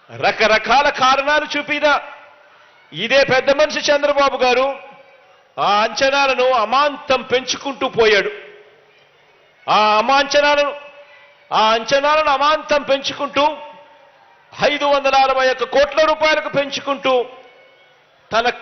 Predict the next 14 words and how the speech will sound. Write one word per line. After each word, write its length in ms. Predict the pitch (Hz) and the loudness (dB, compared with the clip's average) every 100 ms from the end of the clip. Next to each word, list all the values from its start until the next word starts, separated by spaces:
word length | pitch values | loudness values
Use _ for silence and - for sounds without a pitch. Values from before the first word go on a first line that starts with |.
| 214 | 2
కావలసిన 560 | 220 269 311 302 311 311 294 | 2 4 2 0 -2 0 0
కాంట్రాక్టర్లకు, 840 | 302 - 285 285 277 254 - 226 - - _ _ _ _ _ _ _ - | -2 0 -2 0 -2 -2 -6 -10 -18 -20 _ _ _ _ _ _ _ -4
తన 160 | 190 208 208 | -2 2 2
పార్టీ 280 | 247 - 285 | 2 0 2
వాళ్లకు, 360 | 285 277 262 247 277 269 | 2 2 0 0 0 -2
తన 120 | 254 233 | -4 2
కావలసిన 440 | 269 294 294 285 302 302 | 4 4 2 -2 0 0
కాంట్రాక్టర్లకు, 800 | 302 311 302 - 302 294 - 254 - - _ _ - _ _ _ _ | 0 0 -2 0 -4 -4 -6 -12 -20 -20 _ _ -20 _ _ _ _
తన 140 | 175 226 226 | -4 -2 0
బినామీలకు 720 | 254 285 285 269 254 247 220 247 262 | 0 2 2 2 0 0 0 0 -2
ఈ 20 | 254 | -2
పనులు 240 | 240 262 285 | -2 0 -2
అప్పచెప్పాడు. 580 | 277 285 285 277 269 262 - - - - - _ _ _ _ - | -2 0 0 2 0 0 -8 -20 -20 -20 -20 _ _ _ _ -6
రెండు 280 | 120 247 | -2 2